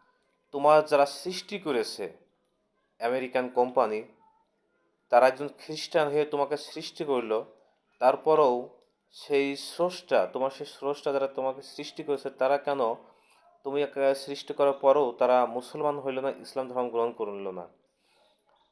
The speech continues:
তা এ-, এখানে বেশ চমৎকার একটি কথা বলেছে যে, "আমি কে? আমি একটি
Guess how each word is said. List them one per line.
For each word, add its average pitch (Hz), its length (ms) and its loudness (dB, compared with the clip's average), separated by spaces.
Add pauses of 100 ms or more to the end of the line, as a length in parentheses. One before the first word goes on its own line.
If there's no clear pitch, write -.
তা 123 80 -6
এ-, 156 400 4
এখানে 170 340 -2
বেশ 147 400 -6
চমৎকার 151 440 0
একটি 147 640 -8 (440)
কথা 127 200 -6
বলেছে 120 520 -4 (300)
যে, 123 140 -10
"আমি 156 320 -6 (100)
কে? 110 300 -2 (520)
আমি 147 220 -6
একটি 165 500 -12